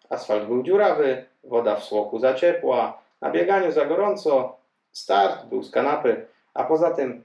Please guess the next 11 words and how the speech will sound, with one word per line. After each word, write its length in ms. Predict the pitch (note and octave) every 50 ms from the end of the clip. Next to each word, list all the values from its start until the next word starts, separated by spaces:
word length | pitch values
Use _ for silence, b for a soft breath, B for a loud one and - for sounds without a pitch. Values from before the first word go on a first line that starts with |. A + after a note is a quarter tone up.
| _ _
tylko 280 | - - A2 G#2+ - G#2+
treningowo. 840 | A2 - D#3 E3 F3+ F#3+ G3+ G3+ G#3+ - F3 E3 D#3+ D#3+ - - -
No 140 | - A2+ A#2+
i 100 | A#2+ A#2
wiadomo, 480 | B2 C3 B2+ B2+ D3+ D#3+ D#3+ D3+ B2+ G#2
że 100 | G#2 G#2+
to 120 | - -
start 300 | - - - A2 G#2+ A#2
B. 300 | A#2 C3+ C3+ B2+ B2 - - - _ _ -
Podaliśmy 580 | - C3+ B2+ B2+ B2+ C3 C#3 C3 - A2+ G#2+ -
sobie 420 | - - A2 - G#2 G#2 - -